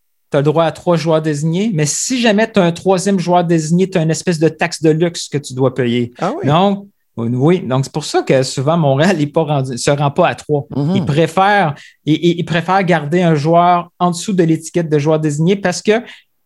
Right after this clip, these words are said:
Speaker 1: de un, il paye pas cette fameuse taxe associée au troisième joueur D P. Et si jamais t'es un des clubs qui a seulement deux joueurs D P, tu vas recevoir un montant de cette taxe-là. Donc, ça devient,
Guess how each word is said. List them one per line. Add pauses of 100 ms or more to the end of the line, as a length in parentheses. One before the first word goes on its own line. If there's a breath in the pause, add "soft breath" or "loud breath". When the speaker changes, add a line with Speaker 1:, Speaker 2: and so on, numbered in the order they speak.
(100)
Speaker 1:
de
un,
il
paye
pas
cette
fameuse (480)
taxe (520)
associée
au
troisième
joueur
D
P.
Et (540)
si
jamais
t'es
un
des
clubs
qui
a
seulement
deux
joueurs
D
P, (260 loud breath)
tu
vas
recevoir
un
montant
de
cette
taxe-là. (120)
Donc,
ça
devient,